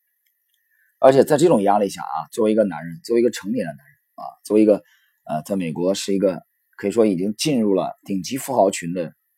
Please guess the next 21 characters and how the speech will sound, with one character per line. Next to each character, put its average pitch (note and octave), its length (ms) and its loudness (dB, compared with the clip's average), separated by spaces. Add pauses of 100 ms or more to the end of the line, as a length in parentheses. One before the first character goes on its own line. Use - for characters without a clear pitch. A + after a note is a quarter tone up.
杰 A2 120 -4
西· A#2+ 180 -6
利 A#2 60 -4
弗 F#2+ 60 -12
摩 F#2+ 120 -4
尔 - 140 -10 (680)
啊， D2 120 -10
也 C#2+ 200 -12
未 A2 200 6
能 C#2+ 200 -10
幸 F2 240 -10
免。 B1+ 140 -18 (280)
那 - 100 -10
么 E2 80 -10
他 A#2+ 160 -2
也 F#2+ 160 2
需 - 220 -6
要 A2+ 140 6
一 D2+ 80 -4
些 F2 200 -6
的， D#2 180 -10